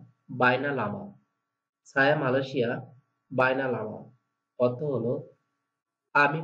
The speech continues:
মালয়েশিয়ায় অনেক পুরাতন। ছায়া পুইনা কাম্পুং আডাহাল, ছায়া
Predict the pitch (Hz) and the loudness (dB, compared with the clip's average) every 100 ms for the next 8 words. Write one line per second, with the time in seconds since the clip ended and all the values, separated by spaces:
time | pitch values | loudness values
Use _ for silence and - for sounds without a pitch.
0 | 127 120 127 156 131 123 - - _ _ | -2 -2 -2 -2 -2 -2 -6 -16 _ _
1 | _ 139 127 139 131 120 113 104 98 - | _ -4 -2 -2 -2 0 0 -2 -6 -8
2 | - _ _ _ _ _ _ _ _ _ | -16 _ _ _ _ _ _ _ _ _
3 | _ _ _ _ _ _ _ _ _ _ | _ _ _ _ _ _ _ _ _ _
4 | _ _ _ _ _ _ _ _ _ _ | _ _ _ _ _ _ _ _ _ _
5 | _ _ _ 120 _ _ _ _ _ _ | _ _ _ _ _ _ _ _ _ _
6 | _ _ _ _ _ _ _ _ _ - | _ _ _ _ _ _ _ _ _ -14
7 | - 156 147 170 - 151 156 131 123 - | -4 2 4 2 -2 -4 -2 -2 -4 -8
8 | - _ _ _ _ _ 147 151 - 165 | -16 _ _ _ _ _ 2 2 0 -4
9 | 117 107 - _ _ _ _ 143 131 147 | -6 -8 -16 _ _ _ _ 0 2 2
10 | 156 165 202 - _ _ _ _ _ _ | 0 -4 -8 -16 _ _ _ _ _ _
11 | - - 143 156 | -14 2 4 4